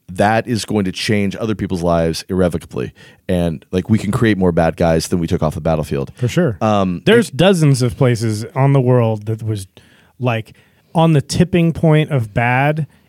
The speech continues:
Speaker 2: and probably through some gentle economic work could have been brought back to the light side, but instead we sent in a kinetic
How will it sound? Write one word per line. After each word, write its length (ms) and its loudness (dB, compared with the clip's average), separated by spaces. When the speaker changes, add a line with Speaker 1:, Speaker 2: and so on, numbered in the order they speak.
Speaker 2:
and 200 0
probably 800 2
through 220 -4
some 260 -4
gentle 640 0
economic 560 -2
work 240 -2
could 140 -4
have 100 -6
been 160 -2
brought 260 -2
back 280 -4
to 80 -6
the 100 -8
light 260 -6
side, 380 -4
but 100 -2
instead 400 -4
we 140 -4
sent 260 -4
in 240 -2
a 80 -10
kinetic 600 -6